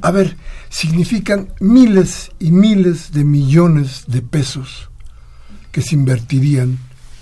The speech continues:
en ese aeropuerto. Miles y millones de pesos que son de usted y que son míos.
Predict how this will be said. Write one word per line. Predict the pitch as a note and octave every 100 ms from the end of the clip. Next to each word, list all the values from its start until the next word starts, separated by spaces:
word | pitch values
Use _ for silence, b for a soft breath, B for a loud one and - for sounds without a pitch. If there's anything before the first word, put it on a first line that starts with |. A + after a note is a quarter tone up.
| b b -
en | A#2 B2
ese | - B2
aeropuerto. | A2 G2 G2+ F#2+ - - - - - B B B -
Miles | F3 G3 G3 E3+ - D3
y | C3+
millones | C#3+ C3+ D3+ D3 D3+ B2
de | C3
pesos | - F3 - G3 F#3+ -
que | B2+
son | - D3 E3+ - A#2+
de | A#2
usted | A#2 C#3+ C#3+
y |
que | F#3+ -
son | B2 A2+
míos. | C#3 F3 A2+ - -